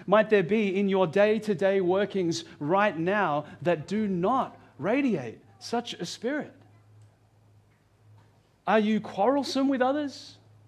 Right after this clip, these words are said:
Do you, uh, only do the bare minimum of work? Do you join in or perhaps even lead the grumbling and complaints against your superiors?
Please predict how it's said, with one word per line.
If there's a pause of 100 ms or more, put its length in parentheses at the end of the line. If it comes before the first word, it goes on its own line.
(1800)
Do
you, (180)
uh, (280)
only
do
the
bare
minimum
of
work? (2750)
Do
you
join
in
or
perhaps
even
lead
the
grumbling
and
complaints
against
your
superiors?